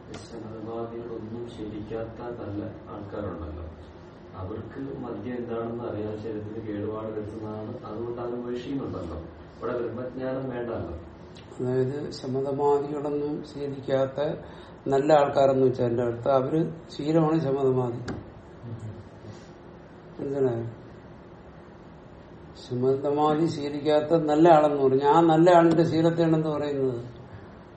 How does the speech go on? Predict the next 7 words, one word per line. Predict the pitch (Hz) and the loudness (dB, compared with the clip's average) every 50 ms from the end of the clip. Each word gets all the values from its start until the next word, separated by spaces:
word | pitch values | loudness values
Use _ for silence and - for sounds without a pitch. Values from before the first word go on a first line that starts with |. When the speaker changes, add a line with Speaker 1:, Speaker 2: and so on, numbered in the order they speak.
| - - - - - - - - - | -20 -20 -20 -20 -20 -20 -20 -16 -6
Speaker 2:
ശമ | - 139 131 131 143 170 190 196 - - - - - - - - - - - - - - - - - - 127 | -2 0 2 2 2 0 -2 -4 -6 -10 -14 -18 -20 -20 -18 -16 -16 -16 -14 -16 -16 -18 -20 -18 -12 -6 -4
ദമാദി. | 131 127 123 127 120 120 120 120 - - - - - - - - - - - - - | -2 -2 0 0 -2 -2 -4 -8 -10 -12 -14 -16 -18 -20 -20 -20 -20 -20 -20 -14 -6
അല്ല, | - 131 135 143 143 - | -2 0 2 2 0 0
ശമതമാദി | - 139 135 139 147 151 156 156 156 156 151 151 156 156 | -2 -4 -2 -2 -2 0 0 2 2 2 2 2 2 0
എന്ന് | 156 156 151 | 0 -2 -2
പറയുന്ന | 151 151 151 151 151 156 | -4 -4 -4 -4 -6 -6
ഒരു | 151 | -8